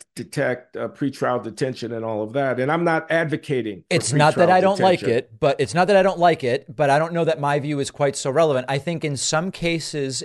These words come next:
Speaker 2: it's applied unfairly relative to the accused crime, and it becomes an impediment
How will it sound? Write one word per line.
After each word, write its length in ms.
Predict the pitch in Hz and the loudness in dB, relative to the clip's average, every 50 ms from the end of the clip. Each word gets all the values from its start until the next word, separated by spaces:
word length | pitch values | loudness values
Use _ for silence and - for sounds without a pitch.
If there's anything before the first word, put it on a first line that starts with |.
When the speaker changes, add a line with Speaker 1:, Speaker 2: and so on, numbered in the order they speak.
| - - | -6 -6
Speaker 2:
it's 240 | 139 139 - - | -6 -4 -4 -6
applied 720 | 135 123 _ _ - 135 127 123 123 123 123 127 120 - - _ _ _ _ _ _ _ _ _ _ - | -10 -10 _ _ 0 2 2 4 4 2 0 0 -2 -6 -10 _ _ _ _ _ _ _ _ _ _ -2
unfairly 1120 | 147 147 170 180 165 - - - 180 170 165 160 170 170 165 175 175 180 185 185 175 - _ _ _ _ _ - | -2 0 0 0 -2 -6 -4 0 2 4 4 4 4 2 2 0 -2 -2 -2 -4 -6 -10 _ _ _ _ _ -8
relative 760 | 123 120 147 143 147 151 156 151 156 - 156 156 143 - - | -2 2 4 4 4 4 2 0 -2 -2 -6 -6 -6 -8 -10
to 140 | - 156 139 | -10 -8 -8
the 380 | 113 139 139 135 135 135 - _ _ _ _ _ _ _ _ _ _ - | -4 -4 -4 -2 -4 -4 -8 _ _ _ _ _ _ _ _ _ _ -4
accused 680 | - 139 - - - - 147 151 156 160 160 151 - - | -4 -4 -4 -6 -6 -2 0 2 2 2 0 -2 -6 -12
crime, 640 | - - - 160 143 127 110 104 107 131 156 175 - _ _ _ _ _ _ _ - | -10 -4 -2 0 0 0 -2 -2 -4 -6 -8 -12 -14 _ _ _ _ _ _ _ -2
and 240 | 165 156 147 143 - _ - | 0 0 0 0 -4 _ 0
it 280 | - 196 202 - 131 127 | 2 2 2 2 -2 -8
becomes 640 | 147 175 147 - - - 170 196 202 196 196 165 143 | -6 -6 -6 -6 -4 -2 0 0 2 0 0 -2 -2
an 140 | 170 151 147 | -2 -2 -4
impediment 880 | 143 135 123 120 120 180 202 202 196 160 131 117 107 104 110 - - | -4 -4 -6 -4 0 2 4 4 4 2 -2 -4 -6 -8 -10 -12 -14